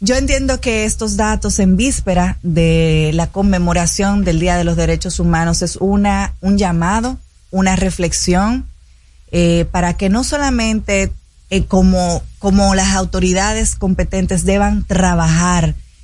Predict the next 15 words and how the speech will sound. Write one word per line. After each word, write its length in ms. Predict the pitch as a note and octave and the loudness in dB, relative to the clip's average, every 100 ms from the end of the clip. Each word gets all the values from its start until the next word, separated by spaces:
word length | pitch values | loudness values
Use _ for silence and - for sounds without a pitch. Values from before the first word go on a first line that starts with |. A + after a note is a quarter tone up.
| - | -2
eh, 140 | - | 0
las 120 | E3 | 2
autoridades 540 | F3 D#3 E3+ E3+ F3 - | 2 0 0 0 0 0
competentes 640 | G3 F#3 F3+ F3+ F3+ F3 | 0 0 0 0 0 0
en 120 | E3+ | 0
todos 280 | - E3+ F3 | 2 0 2
los 120 | F3 | 2
ministerios 680 | F3 E3+ D#3+ - E3+ E3 D#3+ | 2 2 0 0 -2 0 0
y 40 | D#3 | 0
los 140 | D3+ | -2
sistemas 500 | D#3 D#3 E3 E3 - | -2 0 0 0 -2
antes 320 | E3 F3 F3 | -2 0 2
mencionados, 640 | F3 E3+ F#3 E3 D#3 E3 D#3+ | 2 0 0 0 0 0 -2
sino 240 | G3 G3 | -2 -2
también 460 | A#3 A3+ A3 A3+ | -2 -2 -2 -2